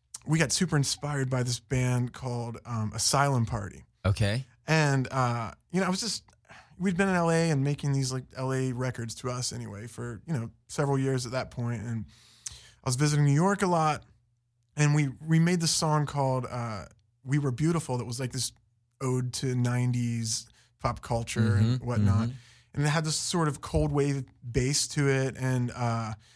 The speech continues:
Speaker 1: so we thought we were gonna, and it just came out. It just, it was one of those songs that just rolled out.
Speaker 2: Mm.
Speaker 1: So we thought we were gonna make this whole record like this, of just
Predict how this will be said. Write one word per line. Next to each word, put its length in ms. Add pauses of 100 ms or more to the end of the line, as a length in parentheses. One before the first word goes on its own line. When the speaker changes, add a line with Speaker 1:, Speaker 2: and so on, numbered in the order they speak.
(120)
Speaker 1:
so 120
we 100
thought 180
we 100
were 80
gonna, 200
and 120
it 100
just 180
came 280
out. 320
It 60
just, 240 (100)
it 60
was 120
one 100
of 60
those 120
songs 240
that 80
just 180
rolled 300
out. 200 (120)
Speaker 2:
Mm. 220 (160)
Speaker 1:
So 140
we 60
thought 160
we 60
were 60
gonna 60
make 120
this 100
whole 240
record 560 (340)
like 220
this, 340
of 100
just 220